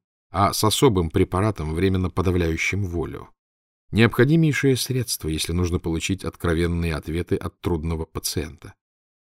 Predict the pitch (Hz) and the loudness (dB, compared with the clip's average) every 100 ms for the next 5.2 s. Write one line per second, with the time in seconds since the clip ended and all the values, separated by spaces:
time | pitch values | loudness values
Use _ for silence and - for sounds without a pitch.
0 | _ - 92 120 110 - 113 - 120 113 | _ -4 6 6 6 2 -2 4 4 6
1 | 113 113 123 143 104 76 - - - 80 | 4 2 2 2 0 -2 -10 -14 -12 -8
2 | 80 78 73 71 71 90 85 78 73 - | -6 -6 -6 -8 -6 -4 -4 -4 -10 -18
3 | - _ _ _ _ _ - 117 107 - | -18 _ _ _ _ _ -2 2 2 2
4 | 98 - 80 78 73 78 - 78 80 82 | -2 0 -4 -2 -4 -8 -12 -16 -18 -18
5 | 87 | -20